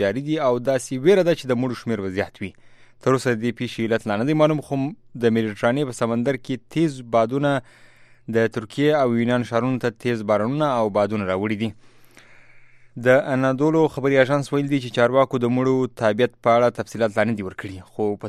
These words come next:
ترکیه کې د دریو میلیونو څخه زیات د سوریې او د درو لکو څخه زیات د عراق مهاجرین اوسیږي.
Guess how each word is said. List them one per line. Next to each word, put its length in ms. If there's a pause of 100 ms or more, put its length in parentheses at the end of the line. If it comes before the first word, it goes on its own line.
ترکیه 320
کې 140
د 100
دریو 260
میلیونو 380
څخه 140 (160)
زیات 220
د 160
سوریې 380 (500)
او 60 (420)
د 140
درو 220
لکو 160 (100)
څخه 240 (840)
زیات 280
د 140
عراق 280
مهاجرین 440
اوسیږي. 480